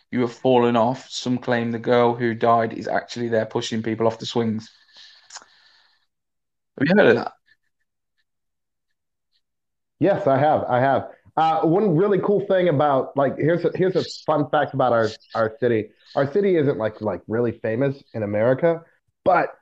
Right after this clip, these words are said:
Speaker 2: like, it
Speaker 1: Mm.
Speaker 2: was a hu-, it was huge because, and I'll, I'll try to make it as brief as possible 'cause I don't wanna bore people. But in the seventeen hundreds and the eighteen, early eighteen hundreds, it was, like, one of the most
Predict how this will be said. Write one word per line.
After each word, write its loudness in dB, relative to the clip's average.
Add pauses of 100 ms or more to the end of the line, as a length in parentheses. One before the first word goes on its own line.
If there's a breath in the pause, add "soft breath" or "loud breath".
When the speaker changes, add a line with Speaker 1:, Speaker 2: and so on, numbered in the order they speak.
(160)
Speaker 2:
like, 4
it 8
Speaker 1:
Mm. 6
Speaker 2:
was 2
a 2
hu-, -10 (100)
it 4
was 0
huge 0
because, 0 (100)
and -2
I'll, 0
I'll -6
try 0
to 2
make 0
it -2
as -8
brief -2
as -10
possible 0
'cause -6
I 0
don't -2
wanna -2
bore 0
people. -6 (380)
But 2
in 4
the 2
seventeen 2
hundreds 2
and 0
the -2
eighteen, -2
early 2
eighteen -2
hundreds, 2 (360)
it 2
was, 2
like, 0
one 4
of 2
the 4
most 0